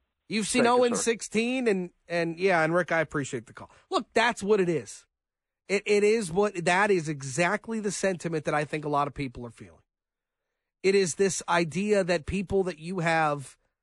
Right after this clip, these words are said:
Speaker 1: have experienced these events with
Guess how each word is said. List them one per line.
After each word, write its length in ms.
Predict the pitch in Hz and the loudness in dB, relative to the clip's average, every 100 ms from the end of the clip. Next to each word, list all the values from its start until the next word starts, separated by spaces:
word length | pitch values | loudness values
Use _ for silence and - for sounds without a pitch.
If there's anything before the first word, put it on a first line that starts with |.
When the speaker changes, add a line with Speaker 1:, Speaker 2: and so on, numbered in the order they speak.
| _ _ _ _ _ - | _ _ _ _ _ -6
Speaker 1:
have 180 | 175 165 | -4 -2
experienced 840 | - - - 180 208 196 185 - | -6 -6 -2 0 2 2 -2 -4
these 260 | 190 170 | -4 -4
events 500 | 165 160 160 190 - | -6 -2 0 0 -2
with 280 | 185 180 170 | 0 0 -2